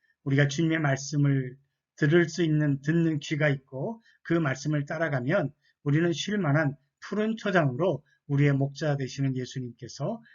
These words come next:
우리를 인도해 주시죠. 예수님께서 목자들이 그 양들의 이름을 하나하나 부르면서 이끄실 때에 양들은 그의 목자의 음성을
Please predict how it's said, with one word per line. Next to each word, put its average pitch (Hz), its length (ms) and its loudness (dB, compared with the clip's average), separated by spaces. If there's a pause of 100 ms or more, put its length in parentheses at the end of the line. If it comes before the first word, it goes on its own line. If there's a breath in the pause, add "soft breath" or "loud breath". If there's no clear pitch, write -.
(100)
우리를 135 360 -2
인도해 160 400 2
주시죠. 127 720 -6 (1600)
예수님께서 139 1000 2 (880)
목자들이 151 680 2
그 156 240 -2
양들의 131 640 0
이름을 131 320 -6
하나하나 127 560 -8 (520)
부르면서 135 760 -2
이끄실 135 720 -6
때에 117 480 -6 (640)
양들은 135 760 0
그의 135 220 0
목자의 143 580 -4
음성을 147 640 -2